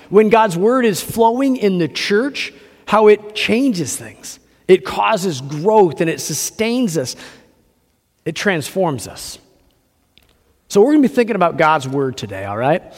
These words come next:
And as we dive into this conversation,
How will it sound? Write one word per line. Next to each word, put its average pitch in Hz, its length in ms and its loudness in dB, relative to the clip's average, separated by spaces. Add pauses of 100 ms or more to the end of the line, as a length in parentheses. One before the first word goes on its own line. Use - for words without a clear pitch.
(300)
And 220 120 8
as 247 260 4
we 240 380 2
dive 185 680 0
into 190 280 0
this 147 200 -2
conversation, 147 920 -2